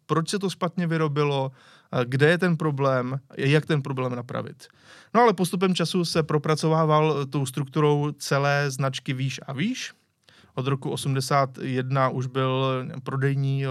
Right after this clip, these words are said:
marketingový ředitel. No a v devadesátých letech se stal hlavou celé automobilky. No a proč to říkáme? Protože Seiichiro Toyoda, eh, tak, eh, vlastně on byl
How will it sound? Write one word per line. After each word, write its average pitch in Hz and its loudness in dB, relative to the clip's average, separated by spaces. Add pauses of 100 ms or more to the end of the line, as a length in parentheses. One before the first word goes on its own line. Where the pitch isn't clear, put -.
marketingový 120 -6
ředitel. 185 2 (540)
No 139 0 (120)
a 147 6 (140)
v 143 -10
devadesátých 156 2
letech 139 0 (160)
se - -6
stal 151 2 (120)
hlavou 139 0
celé 127 -2
automobilky. 117 -6 (240)
No 175 4
a 226 6
proč 196 -2
to 226 0
říkáme? 156 -2 (100)
Protože 135 -4 (200)
Seiichiro 151 -2 (640)
Toyoda, 123 4 (920)
eh, 117 -4 (260)
tak, 127 2
eh, 151 2 (140)
vlastně 139 2
on 156 4
byl 170 4